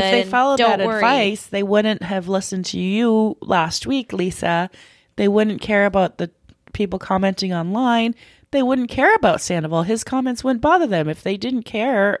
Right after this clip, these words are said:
Speaker 1: what people, <laughs> like
Speaker 2: Yeah, it just, it, like, I just, I was, I thought, again, just a little bit of, like, circling back, it, it would just, like, it would, it would solve everything for me. Like, you could still have the whole storyline,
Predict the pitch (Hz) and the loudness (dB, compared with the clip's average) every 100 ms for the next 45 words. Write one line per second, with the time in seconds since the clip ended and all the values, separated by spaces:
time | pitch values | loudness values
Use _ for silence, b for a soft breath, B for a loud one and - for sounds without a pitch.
0 | - 202 - 226 - - - - - - | -6 -10 -8 -8 -6 -6 -6 -12 -6 -6
1 | - - B B 277 294 180 - 294 - | -6 -14 B B 2 2 2 2 0 0
2 | - 247 - 254 247 254 240 - 254 262 | 2 2 2 2 4 2 0 2 4 4
3 | 240 - B B - 285 294 285 269 - | 0 -8 B B -4 -2 2 0 0 -8
4 | - 247 269 214 185 - _ _ _ _ | -4 0 2 0 -2 -12 _ _ _ _
5 | - - 277 330 311 320 349 381 415 349 | -8 -6 -4 -2 0 0 0 0 0 0
6 | 320 - 285 269 277 262 247 220 190 185 | -2 -2 -2 -2 -2 -4 -4 0 2 2
7 | 220 - - 208 - 226 214 220 226 214 | 0 -6 -10 -10 -4 -4 -4 0 0 4
8 | 226 208 - - b b b - 285 294 | 2 2 -8 -18 b b b -10 -4 0
9 | 285 254 - 247 240 - 214 196 175 170 | 2 0 -2 0 0 0 2 4 2 0
10 | 175 - 165 175 160 151 110 233 254 311 | -4 -6 -8 -8 -10 -8 -2 -2 0 0
11 | 311 - - 320 302 294 240 226 269 277 | -2 -4 -2 0 2 0 -2 -2 2 0
12 | 277 277 262 277 262 208 202 202 | 0 -4 -2 -2 -2 0 0 -2